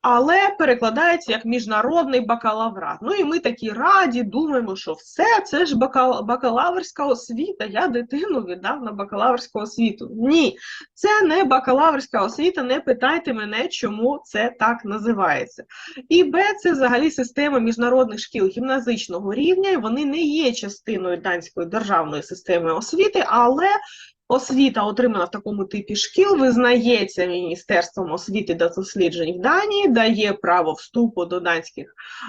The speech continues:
закладів вищої освіти, але зазвичай викладання тут ведеться іноземною мовою, тобто не данською. Може бути іспанська, французька, англійська, німецька, італійська, яка завгодно. Треба гуглити конкретну школу, дивитися,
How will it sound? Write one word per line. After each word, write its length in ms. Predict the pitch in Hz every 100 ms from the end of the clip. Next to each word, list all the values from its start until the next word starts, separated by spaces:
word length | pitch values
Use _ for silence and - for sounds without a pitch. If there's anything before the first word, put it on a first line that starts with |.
| 226 _ _
закладів 720 | 190 190 175 185 156 151 165
вищої 560 | 185 202 214 - 190 160
освіти, 640 | 185 233 - 330 440 370 -
але 320 | 214 339 403
зазвичай 640 | 311 233 233 233 330 339
викладання 680 | 262 240 208 208 247 269 214
тут 240 | 240 254
ведеться 500 | 202 185 190 220 -
іноземною 800 | - 202 202 190 196 202 202 202
мовою, 400 | 196 160 - - -
тобто 360 | 285 254 233
не 320 | 202 214 208 -
данською. 580 | 180 165 117 - - 196
Може 280 | 294 240
бути 260 | 196 175 180
іспанська, 520 | 185 - 370 370 -
французька, 560 | 233 180 185 339 330 -
англійська, 500 | 262 220 320 - 190
німецька, 540 | 170 185 294 302 -
італійська, 600 | 190 - 208 339 339 -
яка 340 | 226 185 226 233
завгодно. 540 | 220 214 185 160 -
Треба 320 | - 370 262
гуглити 500 | 214 226 247 240 233
конкретну 580 | - 240 240 233 170 185
школу, 420 | - - 381 403
дивитися, 520 | 214 190 233 294 -